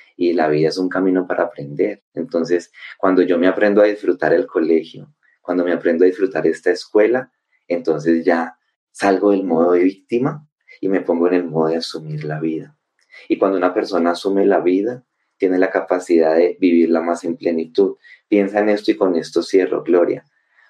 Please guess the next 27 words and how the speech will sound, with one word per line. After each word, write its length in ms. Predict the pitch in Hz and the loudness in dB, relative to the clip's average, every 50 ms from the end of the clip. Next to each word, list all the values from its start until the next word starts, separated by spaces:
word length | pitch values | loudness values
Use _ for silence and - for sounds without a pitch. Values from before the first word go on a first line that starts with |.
| _ - | _ -4
Un 180 | - 101 98 | -2 0 0
estudiante 920 | 104 104 101 - 110 110 101 92 78 78 78 - 98 98 95 95 95 - _ | 0 -2 -2 0 2 2 4 2 2 0 -2 2 4 4 4 4 0 -4 _
que 120 | - - 98 | -2 -2 -2
está 220 | - - - 82 | -2 0 0 0
en 80 | 82 85 | 0 0
un 120 | 85 85 | 0 -2
colegio 640 | - 98 92 92 92 90 87 87 90 92 90 - _ _ | 0 2 4 4 4 4 2 2 2 0 0 -2 _ _
y 140 | - 104 95 | -2 0 2
no 100 | 92 87 | 2 2
es 120 | 82 - | -2 0
consciente 540 | - 95 95 92 92 101 95 90 87 98 - | 0 0 2 2 2 2 0 2 0 -2 -2
que 60 | - | -2
está 180 | 92 - - 80 | -2 -2 -2 -2
en 80 | 80 | -2
un 100 | 85 85 | -2 -4
colegio 360 | - 95 92 92 92 90 92 95 | 0 2 2 4 4 4 4 4
y 40 | |
le 120 | 92 90 85 | 4 4 2
ponen 320 | - - 82 85 87 95 | 2 0 0 0 2 0
exámenes, 680 | 92 92 - - 92 90 98 107 110 127 135 - - _ _ _ _ _ _ _ _ _ _ - - | -2 -2 -4 -6 -4 -4 -2 -4 -6 -8 -14 -18 -20 _ _ _ _ _ _ _ _ _ _ -8 -2
es 160 | - 98 95 | -2 -2 -2
normal 340 | 95 98 98 101 107 104 - | -4 -10 -10 -10 -10 -10 -6
que 120 | - 101 | -6 -6
sufra 340 | 98 - - 101 104 104 101 | -6 -4 -4 -4 -2 -2 -2
y 40 | 101 | -2
se 140 | 101 - 98 | -4 -4 -4
deprima 600 | 87 - - - 92 95 95 92 92 - - | -4 -4 -4 -2 -4 -2 -4 -4 -10 -14 -18